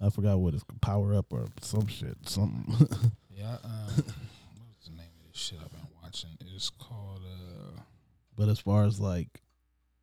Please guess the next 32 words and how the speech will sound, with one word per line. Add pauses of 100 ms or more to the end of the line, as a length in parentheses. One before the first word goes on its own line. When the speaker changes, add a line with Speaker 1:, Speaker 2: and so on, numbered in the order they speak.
(340)
Speaker 1:
show,
shows,
I
ain't
been
watching
nothing
really. (760)
Speaker 2:
What (180)
was
this
shit? (640)
I, (1120)
I
actually
gotta (220)
kinda
go
back
and
watch
it
because,
uh,
I (100)
kinda (120)
fell
asleep.
Oh,
it's
called,
uh,